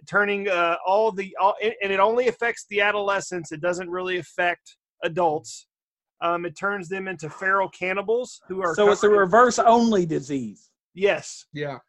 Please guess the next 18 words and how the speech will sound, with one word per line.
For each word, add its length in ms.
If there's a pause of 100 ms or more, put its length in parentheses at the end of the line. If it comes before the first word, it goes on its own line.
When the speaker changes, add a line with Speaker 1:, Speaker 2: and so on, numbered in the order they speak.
(180)
Speaker 1:
So 200
Speaker 2:
Four 140
Speaker 1:
it 40
Speaker 2:
Star 140
Speaker 1:
turns 120
them 140
Speaker 2:
Trek 20
Speaker 1:
in 60
Speaker 2:
fans 340
just 240
got 300
that, 280
and 160
I 180
am 120
now 220
their 180
god. 480